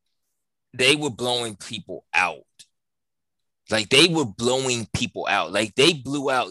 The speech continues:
U C L A in the national title, in the national semifinal game. And I always believed if K-, Memphis had played U N C in the national title game, it would have been a blowout. Because nobody on U N,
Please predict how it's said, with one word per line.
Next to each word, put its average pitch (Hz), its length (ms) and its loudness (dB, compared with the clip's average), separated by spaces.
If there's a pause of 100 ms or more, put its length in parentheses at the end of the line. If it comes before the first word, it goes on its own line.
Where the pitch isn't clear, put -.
(120)
U 127 140 -14
C - 220 -6
L 117 240 -2
A 110 220 -2
in 90 200 -10
the 98 100 -10
national 101 460 -4
title, 95 560 -4
in 98 80 -14
the 95 80 -10
national 101 400 -2
semifinal 95 720 -4
game. 73 220 -14 (920)
And 120 460 4
I 147 200 8
always 135 440 0
believed 107 880 -8
if 101 220 -6
K-, - 140 -4 (440)
Memphis 120 480 -4
had 120 180 -2
played 110 380 0 (200)
U 113 220 -10
N 117 140 -2
C 117 480 -4 (440)
in 101 60 -4
the 98 60 0
national 98 400 0
title 120 240 -2
game, 110 240 -6 (260)
it - 40 -4
would 110 140 -4
have 90 80 -6
been 98 120 -2
a 87 40 -4
blowout. 80 500 -6 (800)
Because 120 340 -2
nobody 135 420 4
on 113 280 -2
U 117 200 -8
N, 117 140 -2